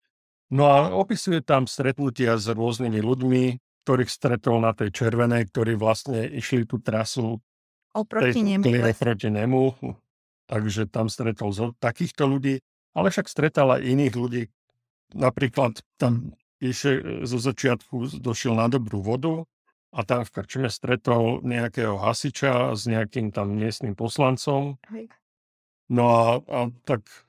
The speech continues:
Speaker 1: mu hneď povedali, že teda jasné, však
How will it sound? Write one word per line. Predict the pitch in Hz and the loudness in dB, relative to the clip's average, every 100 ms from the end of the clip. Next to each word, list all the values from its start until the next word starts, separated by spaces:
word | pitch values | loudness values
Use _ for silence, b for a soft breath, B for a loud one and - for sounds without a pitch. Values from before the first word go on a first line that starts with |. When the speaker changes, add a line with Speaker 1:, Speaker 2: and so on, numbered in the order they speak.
| _ _ _ _ _ _ _ | _ _ _ _ _ _ _
Speaker 1:
mu | - 117 127 | -8 -2 0
hneď | 123 110 | 0 -2
povedali, | - 120 123 120 120 | 0 2 4 4 4
že | 101 110 | 0 -4
teda | - 110 107 | -6 -4 0
jasné, | 139 214 185 165 147 | 0 0 0 0 0
však | 143 - | -4 -6